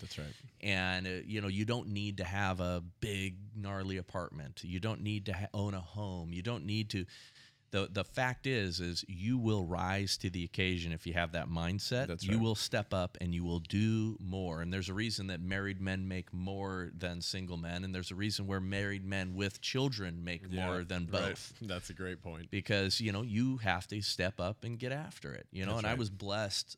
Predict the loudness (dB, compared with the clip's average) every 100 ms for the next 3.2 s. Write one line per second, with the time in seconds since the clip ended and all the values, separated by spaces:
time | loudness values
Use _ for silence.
0 | -8 -4 -2 0 0 0 -2 -4 -8 -4
1 | -4 -2 -2 -4 -8 -6 -6 -8 -8 -4
2 | -2 -2 0 -2 -2 -4 -2 0 2 2
3 | 0 -2